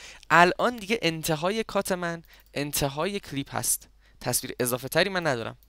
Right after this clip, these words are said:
اگر من همون کار قبل رو انجام بدم، بیام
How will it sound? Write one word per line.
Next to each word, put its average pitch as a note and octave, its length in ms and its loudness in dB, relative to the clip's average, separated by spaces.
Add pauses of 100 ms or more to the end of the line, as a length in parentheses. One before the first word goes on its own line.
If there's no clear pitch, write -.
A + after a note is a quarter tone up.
(720)
اگر A#3 220 6
من C4+ 160 0
همون B3+ 220 -2
کار A#3 180 -2
قبل F#3+ 300 2
رو D#3 100 -2
انجام A#2+ 420 -2
بدم، A2+ 220 -4 (920)
بیام D3 360 -2